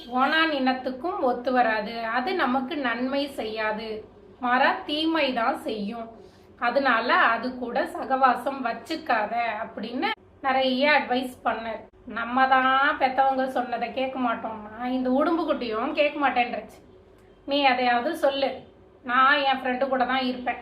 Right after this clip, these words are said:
அப்படின்னு சொல்லிட்டு, தலைவன் உடும்பு சொன்னதை அது எதையுமே காதுல வாங்கிக்கல. அது, அது ஃப்ரெண்ட்ஷிப்பை கண்டினியூ பண்ணுச்சு. ஓணான்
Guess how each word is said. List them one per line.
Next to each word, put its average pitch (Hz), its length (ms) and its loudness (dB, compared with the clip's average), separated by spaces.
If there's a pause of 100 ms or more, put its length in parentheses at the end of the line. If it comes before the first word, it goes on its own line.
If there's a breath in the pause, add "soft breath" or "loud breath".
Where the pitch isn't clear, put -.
அப்படின்னு 226 340 -2
சொல்லிட்டு, 247 460 -4 (260)
தலைவன் 277 400 0
உடும்பு 269 400 2
சொன்னதை 247 380 2
அது 254 180 2
எதையுமே 262 500 -2
காதுல 269 400 2
வாங்கிக்கல. 254 360 0 (580 loud breath)
அது, 320 280 2
அது 339 140 4
ஃப்ரெண்ட்ஷிப்பை 320 600 2
கண்டினியூ 359 420 2
பண்ணுச்சு. 233 720 -4
ஓணான் 370 640 4